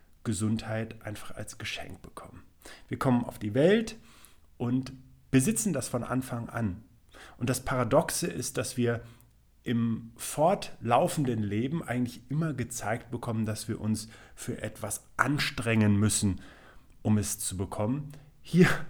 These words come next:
müssen wir uns dafür anstrengen oder vielleicht auch einfach nur engagieren, es zu behalten. Und das ist etwas, was einfach im menschlichen Verständnis von auf etwas hinsteuern, etwas zu haben,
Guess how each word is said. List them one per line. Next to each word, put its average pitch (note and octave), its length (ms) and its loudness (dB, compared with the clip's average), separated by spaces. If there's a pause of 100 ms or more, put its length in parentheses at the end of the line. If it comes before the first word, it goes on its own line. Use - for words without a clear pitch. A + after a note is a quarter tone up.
(220)
müssen D3 260 2
wir - 80 -2
uns C3 200 0
dafür - 360 -2
anstrengen D3 480 2
oder G2+ 140 0
vielleicht G2 420 -4 (460)
auch G2+ 120 -4
einfach G2+ 280 -4
nur G#2 180 -2
engagieren, G#2+ 720 -2
es - 200 -6
zu - 120 -8
behalten. A#2+ 480 -4 (1800)
Und B2 180 4
das D3+ 180 6
ist D3+ 100 -2
etwas, C3+ 480 0 (280)
was - 280 -10
einfach C#3 560 0 (420)
im F3+ 560 4
menschlichen C3 840 -2
Verständnis - 1200 0 (300)
von G#2+ 480 0 (480)
auf B2+ 340 4
etwas - 360 -4
hinsteuern, B2 760 2
etwas - 380 -6
zu G2 180 -8
haben, G2 400 -4